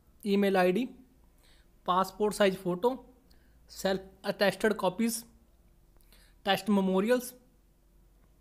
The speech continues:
ਭੇਜ ਦੇਣਾ ਤੁਸੀਂ ਇਕੱਤੀ ਇੱਕ ਦੋ ਹਜ਼ਾਰ ਉੱਨੀ ਤੋਂ ਪਹਿਲਾਂ ਤਿੰਨ ਵਜੇ ਤੱਕ। ਜੋ ਐਡਰੈਸ ਹੇਠਾਂ ਮੈਂਸ਼ਨ ਕੀਤਾ ਗਿਆ, ਉਸ ਐਡਰੈਸ ਉੱਤੇ ਤੁਸੀਂ, ਜੋ ਇਹ ਦੋਸਤੋ ਐਡਰੈਸ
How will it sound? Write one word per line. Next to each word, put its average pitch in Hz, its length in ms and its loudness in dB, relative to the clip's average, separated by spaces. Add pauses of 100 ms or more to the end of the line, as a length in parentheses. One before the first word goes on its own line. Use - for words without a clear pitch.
(800)
ਭੇਜ 196 200 6
ਦੇਣਾ 196 240 4
ਤੁਸੀਂ 214 260 -4
ਇਕੱਤੀ 247 580 -6 (140)
ਇੱਕ 226 220 -4
ਦੋ 196 220 4
ਹਜ਼ਾਰ 220 200 2
ਉੱਨੀ 202 320 0
ਤੋਂ 180 200 -2 (1800)
ਪਹਿਲਾਂ 190 280 0 (160)
ਤਿੰਨ 202 180 4
ਵਜੇ 196 260 0
ਤੱਕ। 165 320 -2 (1700)
ਜੋ 185 180 2 (280)
ਐਡਰੈਸ 214 380 2 (160)
ਹੇਠਾਂ 180 240 6
ਮੈਂਸ਼ਨ 196 380 2
ਕੀਤਾ 202 280 -2
ਗਿਆ, 208 180 -2 (100)
ਉਸ 190 200 -4
ਐਡਰੈਸ 165 380 -2
ਉੱਤੇ 170 180 -8
ਤੁਸੀਂ, 190 300 -6 (1600)
ਜੋ 175 140 -6
ਇਹ 185 80 -2
ਦੋਸਤੋ 190 320 -4
ਐਡਰੈਸ 180 300 -4